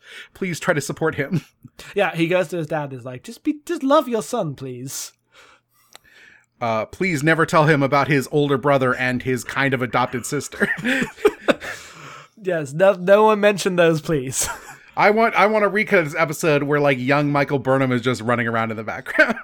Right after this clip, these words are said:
Speaker 1: <laughs>
Speaker 2: What would, hang on, I'm, I'm just gonna, I'm Googling when the Klingon attack happened.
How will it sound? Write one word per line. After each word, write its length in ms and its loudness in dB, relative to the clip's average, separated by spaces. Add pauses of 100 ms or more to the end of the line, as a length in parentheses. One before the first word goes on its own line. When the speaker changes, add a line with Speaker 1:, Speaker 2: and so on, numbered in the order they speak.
(160)
Speaker 1:
<laughs> 220 -20
Speaker 2:
What 300 -4
would, 340 0
hang 220 -4
on, 300 2
I'm, 360 2
I'm 160 2
just 240 -2
gonna, 460 0
I'm 200 -2
Googling 440 0
when 260 0
the 200 0
Klingon 340 -6
attack 320 -10
happened. 600 -14